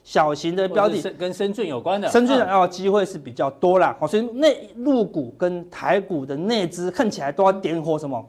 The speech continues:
Speaker 1: 过年的行情啊。
Speaker 2: 是。
Speaker 1: 所以明年一月到一月二十号，我们两岸同时封关嘛，
Speaker 2: 对。
Speaker 1: 因为同时都会有一个庆祝行情。但我跟你说，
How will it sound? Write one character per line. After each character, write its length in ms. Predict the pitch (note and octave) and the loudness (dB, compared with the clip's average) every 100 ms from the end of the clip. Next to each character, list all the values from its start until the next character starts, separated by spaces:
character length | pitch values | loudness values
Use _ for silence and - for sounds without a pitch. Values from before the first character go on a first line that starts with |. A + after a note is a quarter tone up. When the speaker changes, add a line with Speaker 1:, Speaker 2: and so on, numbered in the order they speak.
| - | -2
Speaker 1:
过 200 | G#3+ E3 | 0 2
年 160 | D3 | 0
的 80 | D3+ | -2
行 220 | C#3 D#3+ | -4 -6
情 240 | E3 D3+ D3 | -8 -8 -6
啊。 60 | |
Speaker 2:
是。 100 | C#3 | -4
Speaker 1:
所 100 | F3+ | 0
以 40 | G#3 | 0
明 180 | G3+ | 0
年 240 | A#3+ G#3+ G#3 - - _ _ | 0 0 -4 -14 -20 _ _
一 240 | - B3+ C4 | -6 -2 2
月 220 | C#4 G#3 | 2 2
到 240 | E3 C#3+ | 2 -2
一 80 | D#3+ | -2
月 200 | F#3 F3 B3+ | -4 -2 6
二 200 | C4 G#3 | 6 6
十 220 | - D#3+ | 2 0
号， 160 | F#3+ | 0
我 80 | B2 | 0
们 180 | D3 D3+ | -4 -2
两 160 | D#3+ D#3 | -2 0
岸 220 | A#3+ E3+ B2 - _ - | 0 -2 -4 -18 _ 2
同 280 | A#3 E4 | 6 6
时 240 | F#4 C#4 C#4+ | 6 2 2
封 280 | C#4+ D4+ D4 | 4 4 4
关 180 | D4+ | 4
嘛， 240 | D4+ A#3+ D3 | 4 2 0
Speaker 2:
对。 140 | F#3+ | 0
Speaker 1:
因 40 | C4+ | 0
为 60 | |
同 320 | - A#3+ D#4+ | 6 6 6
时 100 | - | 4
都 120 | B3 C4 | 2 2
会 100 | C4 | 4
有 80 | |
一 40 | G3+ | 2
个 300 | G3 F#3 E3+ | 2 2 0
庆 220 | F3 G#3+ | -4 -4
祝 80 | G#3 | -4
行 160 | D#3 | -6
情。 100 | D3+ | -6
但 120 | D#3 A#3 | -2 0
我 40 | |
跟 60 | A3 | 4
你 20 | |
说， 220 | A#3 - | 4 2